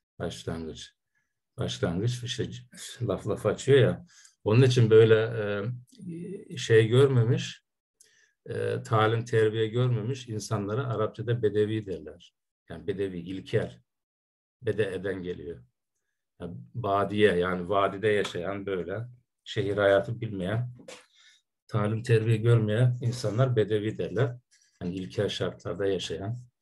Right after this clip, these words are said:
hem maddi olarak hem manevi olarak. Yani müpteda şey demek.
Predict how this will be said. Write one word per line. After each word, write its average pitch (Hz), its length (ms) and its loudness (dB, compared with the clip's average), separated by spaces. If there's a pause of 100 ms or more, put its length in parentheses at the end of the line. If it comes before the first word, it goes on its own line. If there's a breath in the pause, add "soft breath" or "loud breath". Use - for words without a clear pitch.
(640)
hem 95 120 -4
maddi 98 400 0
olarak 87 320 -2
hem 95 140 -4
manevi 90 400 -4
olarak. 95 360 -2 (680 soft breath)
Yani 101 200 0
müpteda 123 520 8
şey 143 280 8
demek. 92 240 -2